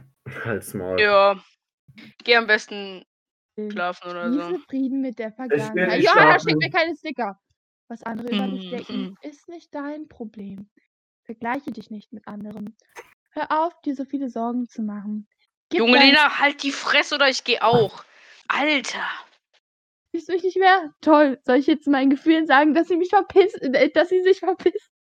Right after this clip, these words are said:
Speaker 2: Ja, bitte.
Speaker 3: <laughs> Hä, was ist das? Glaubt, äh, nee. Nee.
Speaker 2: Au.
Speaker 3: Nee,
Speaker 2: Mann.
Speaker 3: willst du nicht. Nein, das ist alles langweilig.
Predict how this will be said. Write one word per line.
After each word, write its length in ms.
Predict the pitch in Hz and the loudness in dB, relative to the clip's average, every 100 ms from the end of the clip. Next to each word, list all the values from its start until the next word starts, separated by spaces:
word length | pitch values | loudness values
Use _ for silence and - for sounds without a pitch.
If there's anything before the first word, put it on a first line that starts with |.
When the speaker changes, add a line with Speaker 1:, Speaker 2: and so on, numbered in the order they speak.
| _ _ _ _ _ _ _ _ - 539 | _ _ _ _ _ _ _ _ -2 0
Speaker 2:
Ja, 220 | 185 202 202 | 4 6 4
bitte. 440 | 202 - 180 185 _ _ _ - | 0 -10 -12 -12 _ _ _ -20
Speaker 3:
<laughs> 560 | - - _ 262 - _ _ _ _ _ _ _ _ _ _ _ - 523 480 - | -20 -20 _ -16 -16 _ _ _ _ _ _ _ _ _ _ _ -8 -6 -8 -2
Hä, 160 | 330 311 | 0 0
was 220 | 302 302 | -2 -6
ist 180 | 339 - | -12 -6
das? 300 | 254 269 262 _ _ _ _ _ 262 | -4 -4 -8 _ _ _ _ _ -4
Glaubt, 480 | 262 302 311 - | 0 0 -4 -8
äh, 140 | - 269 | -4 0
nee. 500 | 254 233 220 220 214 _ _ _ - | 0 2 0 -4 -6 _ _ _ -4
Nee. 340 | 226 214 226 - _ _ _ _ _ _ _ _ _ _ _ _ _ _ _ _ - - - | -2 0 -4 -8 _ _ _ _ _ _ _ _ _ _ _ _ _ _ _ _ -16 -16 -12
Speaker 2:
Au. 360 | 233 233 240 262 _ _ - | -10 -10 -12 -16 _ _ -2
Speaker 3:
Nee, 100 | 240 - - | -2 -2 -4
Speaker 2:
Mann. 200 | 220 220 | -4 -4
Speaker 3:
willst 180 | 269 214 | -8 -4
du 40 | |
nicht. 220 | 220 - _ | -2 -4 _
Nein, 280 | 220 226 247 | -2 0 0
das 140 | 233 | 0
ist 100 | - | -6
alles 260 | - 220 226 | -6 -6 -6
langweilig. 680 | 220 226 226 214 220 226 | -4 -2 -2 -2 -4 -8